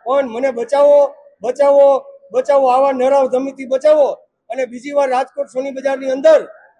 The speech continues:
કોઈ આવો ક્રિમિનલ પેદા ન થાય અને પેદા થાય તો એના ટાટિયા ધ્રુજે, તો મને ન્યાય દેવડાવો. આપ મીડિયા પરિવાર, ન્યૂઝ ચેનલ અને છાપા ને હું બે હાથ જોડી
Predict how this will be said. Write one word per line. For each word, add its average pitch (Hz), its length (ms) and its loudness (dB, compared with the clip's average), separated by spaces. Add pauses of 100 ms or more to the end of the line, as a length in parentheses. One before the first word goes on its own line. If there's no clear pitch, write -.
(120)
કોઈ 277 180 4
આવો 277 240 4
ક્રિમિનલ 269 460 -6
પેદા 262 280 -6
ન 277 160 -2
થાય 294 280 0 (340)
અને 247 140 -8
પેદા 254 340 -4
થાય 262 220 -4
તો 262 160 -4
એના 254 140 -4
ટાટિયા 247 360 -6
ધ્રુજે, 269 440 -4 (320)
તો 240 180 -2
મને 240 240 -8
ન્યાય 226 280 -6
દેવડાવો. 262 540 0 (260)
આપ 247 260 -2
મીડિયા 262 260 -4
પરિવાર, 277 500 -2 (340)
ન્યૂઝ 240 220 -12
ચેનલ 285 340 0
અને 254 180 -4
છાપા 233 500 -4 (280)
ને 214 60 -10
હું 226 140 -8
બે 240 120 4
હાથ 240 320 0
જોડી 277 340 -6